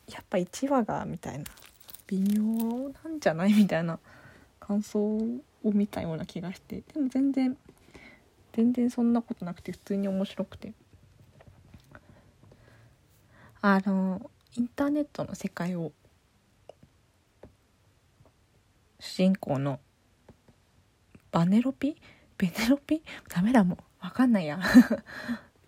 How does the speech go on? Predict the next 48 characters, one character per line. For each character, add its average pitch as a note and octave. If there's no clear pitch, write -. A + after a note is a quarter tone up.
好 -
き -
は、 A#3+
シ -
ュ A3+
ガ C#4
ー D4
ラ D#4
ッ D#4
シ C4
ュ -
す G#3
ご C4+
い C4
好 -
き -
な G#3
ん -
だ F#3
け F3+
ど、 E3
す -
ご A#3+
い G#3
好 -
き A3
な G#3+
ん G3+
で F#3
す -
け F3
ど、 D3+
あ G3+
の、 B3+
主 -
人 C4
公 G#3
の E3+
女 F3+
の F3
子 -
の E3
名 E3
前 E3
が F3
ち -
ょ -
っ -